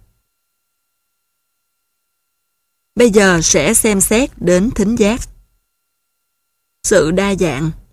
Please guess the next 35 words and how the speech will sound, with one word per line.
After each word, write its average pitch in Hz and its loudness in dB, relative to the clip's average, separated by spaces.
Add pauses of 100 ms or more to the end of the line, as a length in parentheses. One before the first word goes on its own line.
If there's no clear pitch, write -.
(760)
Nếu 208 4
chúng 285 -2
ta 220 0
chỉ 190 2
dựa 170 2
đơn 202 0
thuần 175 -2
vào 165 -2
thính 190 -4
giác, 240 -2 (280)
chúng 247 2
ta - 0
bị 160 0
hạn 156 -4
chế 190 0
trong 214 -2
việc 180 2
chỉ 170 0
nhận 165 -2
dạng 160 0
được 170 0
các 262 -6
vật 190 2
phát - -6
ra 185 -2
tiếng 185 -2
động. 156 -4 (1000)
Chúng 262 2
ta 240 0
có 262 -2
thể - -2
nghe 214 0
khá 196 -6
nhiều 226 2
thứ, 190 -2